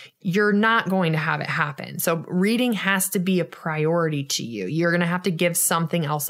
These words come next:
up to make reading a priority. And I'll probably do a whole episode about reading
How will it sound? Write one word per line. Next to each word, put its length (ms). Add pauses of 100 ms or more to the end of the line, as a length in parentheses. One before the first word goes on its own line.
(120)
up 400
to 120
make 300 (100)
reading 380
a 60
priority. 460
And 100
I'll 100
probably 400
do 160
a 180
whole 300
episode 460
about 380 (260)
reading 720